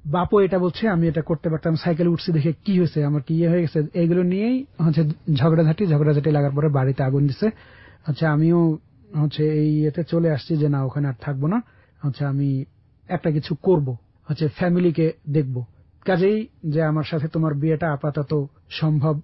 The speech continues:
হচ্ছে না।" আমি বলছি যে, "তাহলে আপাতত সম্ভব হচ্ছে না, এটা তো আমি বুঝতেছি, কারণ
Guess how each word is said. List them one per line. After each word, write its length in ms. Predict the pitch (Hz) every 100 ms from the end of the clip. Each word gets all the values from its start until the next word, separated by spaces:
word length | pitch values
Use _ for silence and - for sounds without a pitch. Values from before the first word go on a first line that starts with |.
| -
হচ্ছে 360 | - 185 - 170
না।" 160 | 120 - _ _
আমি 100 | 180
বলছি 200 | 180 -
যে, 100 | 196
"তাহলে 340 | 196 202 208 196 - _
আপাতত 420 | 185 180 208 220
সম্ভব 380 | 226 214 214 214
হচ্ছে 220 | 214 -
না, 80 | 214
এটা 140 | 202 202
তো 120 | 202
আমি 120 | 196
বুঝতেছি, 500 | 196 - 202 - 180
কারণ 300 | 175 175